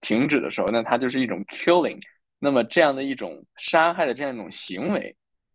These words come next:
这样的一种本身是，是否正确，这一问题本身其实是堕胎的核心，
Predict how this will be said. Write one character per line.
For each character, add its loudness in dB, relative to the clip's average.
这 2
样 4
的 -4
一 -4
种 -4
本 -2
身 0
是， -2
是 0
否 0
正 -2
确， -8
这 4
一 2
问 0
题 -4
本 -2
身 -4
其 -6
实 -6
是 -4
堕 4
胎 0
的 -4
核 -10
心， -16